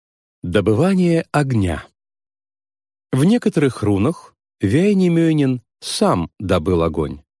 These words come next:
высек первую искру из своего ногтя или при помощи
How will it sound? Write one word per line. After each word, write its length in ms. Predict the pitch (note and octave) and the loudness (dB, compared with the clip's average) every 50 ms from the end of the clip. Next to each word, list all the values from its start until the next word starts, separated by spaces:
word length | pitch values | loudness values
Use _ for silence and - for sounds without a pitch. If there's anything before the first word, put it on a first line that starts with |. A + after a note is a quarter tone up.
| _ _ _ _ - | _ _ _ _ -4
высек 600 | G2 F#2 F#2+ C3+ F3+ E3 - - C#3+ - - - | -2 0 2 0 0 0 -2 -4 -6 -6 -6 -8
первую 640 | - - A#2 C#3+ C#3+ C3+ A#2 A#2 A#2+ A2+ G#2 G2+ - _ _ | -2 0 0 0 0 0 0 0 0 0 0 -2 -4 _ _
искру 600 | - B2+ D3+ E3+ - - - - C3+ B2+ A2+ G2+ - _ _ _ | -2 0 0 0 -2 -4 -2 0 2 2 0 0 -2 _ _ _
из 180 | A#2+ B2 A2+ - | -2 0 0 -2
своего 440 | - A2+ A#2+ B2+ B2+ A2+ G#2+ G#2+ | -2 0 0 0 2 2 0 0
ногтя 720 | G2+ G#2 A2+ C#3 D#3 C#3+ G#2+ - - - - E2 C#2+ C2 - _ _ _ _ | 2 2 0 0 0 0 -2 -4 -6 -4 -4 -4 -4 -4 -10 _ _ _ _
или 260 | - E3+ F#3 F#3 F#3 | 0 0 2 2 0
при 160 | F3 - D#3+ D3 | 0 0 0 0
помощи 640 | - - C#3+ B2+ B2 A#2 - - - A#2 G#2 F#2 | 0 0 0 2 0 0 -2 -2 -2 -2 -2 -2